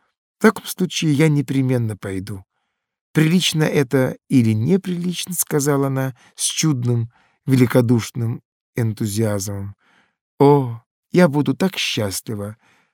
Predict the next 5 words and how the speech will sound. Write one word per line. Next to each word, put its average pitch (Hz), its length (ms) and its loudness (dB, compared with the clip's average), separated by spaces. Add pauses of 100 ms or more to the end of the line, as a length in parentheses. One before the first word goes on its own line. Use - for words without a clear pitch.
(140)
думая, 117 420 4
что 110 540 -2 (180)
помогаю 117 640 -4
тебе». 95 460 -12 (840)
«Помогаешь, 127 880 -6